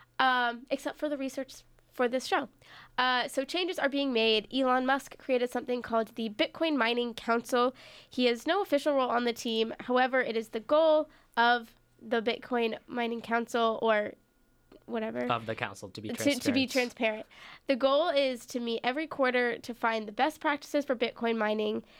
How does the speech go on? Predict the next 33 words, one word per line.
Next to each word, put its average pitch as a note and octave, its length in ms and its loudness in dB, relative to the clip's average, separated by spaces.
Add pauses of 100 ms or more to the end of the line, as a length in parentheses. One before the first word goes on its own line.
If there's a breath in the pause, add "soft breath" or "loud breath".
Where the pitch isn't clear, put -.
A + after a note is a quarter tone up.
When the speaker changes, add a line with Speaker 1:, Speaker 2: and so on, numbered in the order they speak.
(280 loud breath)
Speaker 1:
um, A3+ 260 0
and A3+ 120 -2
the A#3 60 -2
goal B3+ 220 4
is B3+ 160 -2
also E4 280 2
to C#4+ 120 -8
make A3+ 180 -4
blockchains A#3+ 480 0
a - 120 -6
hundred C#4 260 -2
percent D4 260 -2
renewable A#3 480 4
by B3 240 0
twenty A4+ 280 0
twenty-five. E4 560 -2
So D4+ 80 -4
that's D#4+ 120 -6
only F4 160 -2
three C#4 180 0
years A#3 180 0
away. A3 380 -2
So B3 280 -4 (580 loud breath)
I B3+ 100 0
like C#4 260 0
that, A3+ 420 0
you A#3+ 140 -2
know, A#3 280 -6 (280)
'cause C4 120 0
a C#4 80 2
lot C4 240 4
of D#4 80 -4
these, C#4+ 380 -6